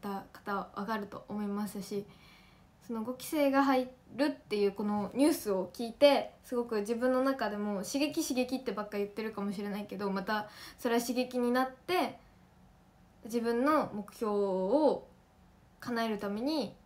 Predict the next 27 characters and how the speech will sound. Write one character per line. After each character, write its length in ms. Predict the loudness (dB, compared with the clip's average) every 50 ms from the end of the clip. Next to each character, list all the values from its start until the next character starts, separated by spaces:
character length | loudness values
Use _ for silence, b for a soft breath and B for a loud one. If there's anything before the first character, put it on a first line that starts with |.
| _ _ -14 -8
ど 120 | -4 -2 0
ん 60 | 0
ど 100 | 0 -2
ん 120 | -4 -6 -10 -18 -20 _ -6
頑 140 | -4 -2
張 100 | -2 -2
っ 80 | -2 0
て 260 | -2 -2 -2 -2 -6 -4
い 60 | 4
か 100 | 6 6
な 100 | 6 6
き 80 | 2 0
ゃ 40 | 0
い 40 |
け 80 | 2 4
な 100 | 4 4
い 60 | 6
ん 60 | 6
だ 100 | 6 4
っ 180 | 4 2 -4 -12
て 80 | -20 -20 -20 b b b b b b b -14 -8
思 140 | -4 -2 0
い 40 | 0
ま 160 | 0 -2 -4
し 80 | -6
た 120 | -10 -10 -6
ね。 240 | -2 -2 -2 -2